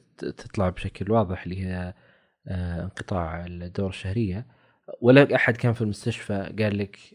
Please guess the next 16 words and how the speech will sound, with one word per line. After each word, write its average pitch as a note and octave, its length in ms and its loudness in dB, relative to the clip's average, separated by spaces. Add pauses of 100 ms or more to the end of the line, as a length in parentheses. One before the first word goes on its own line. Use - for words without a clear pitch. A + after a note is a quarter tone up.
(200)
آه، F#2+ 100 -4
كيف - 260 -2
أكلك، G2+ 360 -4
كيف - 240 -4
شيء، G2 200 -2
سوى G2+ 220 0
لك F#2 80 -6
تحاليل F#2+ 480 -4
أو F2+ 120 -6
شيء، G#2 300 -2
قالوا: G#2 140 2
"لا، F2+ 140 -2
طبيعي، G2 440 -2
ومثلًا G2 500 -4
بترجع D#2+ 380 -4
بعدين"؟ E2 320 -10